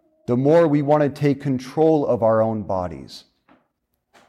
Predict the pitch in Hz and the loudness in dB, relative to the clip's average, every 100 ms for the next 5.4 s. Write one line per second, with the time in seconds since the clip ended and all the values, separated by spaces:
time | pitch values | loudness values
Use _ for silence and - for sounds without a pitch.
0 | _ _ _ _ - 117 123 131 127 120 | _ _ _ _ -4 0 2 4 2 2
1 | 147 139 139 127 101 123 123 - 113 104 | 2 4 4 2 -2 -2 -2 0 0 2
2 | 107 104 104 104 113 - 107 104 - - | 2 4 2 -2 -6 0 0 0 -4 -16
3 | _ 101 - 92 95 104 107 98 87 95 | _ -10 -6 -2 2 4 4 2 2 4
4 | 98 101 98 - _ 85 87 90 87 - | 4 2 -2 -12 _ -4 0 0 -2 2
5 | 151 92 - - | 2 2 -2 -12